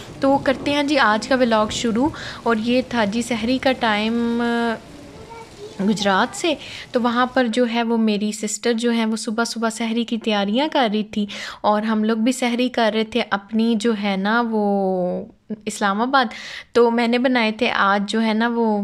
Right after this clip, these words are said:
<clears throat> आलू वाले पराठे, again कुछ आलू पड़े थे और बस वो, और फिर उसके साथ मैंने, ए, जो है ना अंडा बनाया था फ्राई अपने लिए। और बस फ्राई अंडे को ना सही तरह से ना मैं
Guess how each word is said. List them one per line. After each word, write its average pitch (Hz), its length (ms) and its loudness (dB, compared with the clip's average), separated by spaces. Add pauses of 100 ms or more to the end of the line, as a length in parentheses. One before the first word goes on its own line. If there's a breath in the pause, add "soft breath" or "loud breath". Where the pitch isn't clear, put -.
(560)
<clears throat> 220 260 0
आलू 220 260 2
वाले 233 220 2
पराठे, 226 580 -2
again 208 380 0
कुछ 254 240 -2
आलू 208 300 0
पड़े 214 320 0 (120)
थे 277 40 0
और 226 160 2
बस 202 300 -2
वो, 220 120 0
और 226 100 0
फिर 220 180 -2
उसके 214 220 -6
साथ 202 240 -2
मैंने, 202 300 -2 (460 loud breath)
ए, 196 280 2
जो 196 160 -2
है 220 120 2
ना 214 120 0
अंडा 214 320 0
बनाया 262 300 0
था 220 120 -2
फ्राई 202 380 -2
अपने 214 340 -4
लिए। 226 320 0 (340 loud breath)
और 196 300 2
बस 214 260 -2
फ्राई 208 300 0
अंडे 208 280 0
को 208 120 -4
ना 214 180 0
सही 220 640 -2 (240)
तरह 214 240 0
से 208 160 -4
ना 220 140 0
मैं 196 540 -2